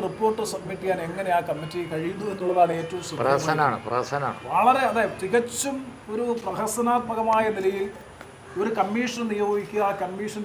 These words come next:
Speaker 1: പെട്ടെന്ന് തട്ടിക്കൂട്ടി ഒരു റിപ്പോർട്ട് ഉണ്ടാക്കുക, അത് എത്ര, ഒരു ചർച്ച പോലും കൂടാതെ.
Speaker 2: സമയം കൊടുത്തില്ല.
Speaker 1: അതെ, രാംനാഥ് കോവിന്ദ് കമ്മീഷനുമായി ബന്ധപ്പെട്ട കാര്യങ്ങളെ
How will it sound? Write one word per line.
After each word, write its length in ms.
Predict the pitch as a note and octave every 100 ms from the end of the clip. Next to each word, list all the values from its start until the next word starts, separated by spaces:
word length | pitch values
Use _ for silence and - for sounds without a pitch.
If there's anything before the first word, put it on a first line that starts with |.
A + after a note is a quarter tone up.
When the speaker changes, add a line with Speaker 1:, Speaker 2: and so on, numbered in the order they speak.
| E3+
Speaker 1:
പെട്ടെന്ന് 360 | E3+ G#3 G#3+ G3+
തട്ടിക്കൂട്ടി 400 | E3+ G3 G3+ G3 G3
ഒരു 60 | F3+
റിപ്പോർട്ട് 320 | D#3+ F#3+ F#3+ F#3
ഉണ്ടാക്കുക, 380 | F3 F3 F#3 F#3
അത് 100 | F3+ F#3 - -
എത്ര, 180 | D3+ - A#3+ A#3 A3
ഒരു 80 | -
ചർച്ച 260 | G#3+ G3+ - C#4
പോലും 200 | C4+ B3+ A3+
കൂടാതെ. 280 | F#3 D3 - - - - - - -
Speaker 2:
സമയം 280 | C3 E3+ G3+ G3+
കൊടുത്തില്ല. 320 | F3 D#3 A#2 G3+
Speaker 1:
അതെ, 100 | G3 E3+ D#3
രാംനാഥ് 500 | C#3+ G#3+ A#3 B3 A3+ A3
കോവിന്ദ് 360 | A#3+ B3+ B3 A3
കമ്മീഷനുമായി 680 | G#3 A#3 B3 B3 B3 A#3 A#3+ G3+
ബന്ധപ്പെട്ട 460 | G3+ A3+ A3+ A3+ A#3+ G#3
കാര്യങ്ങളെ 480 | G3 A3 A3+ A#3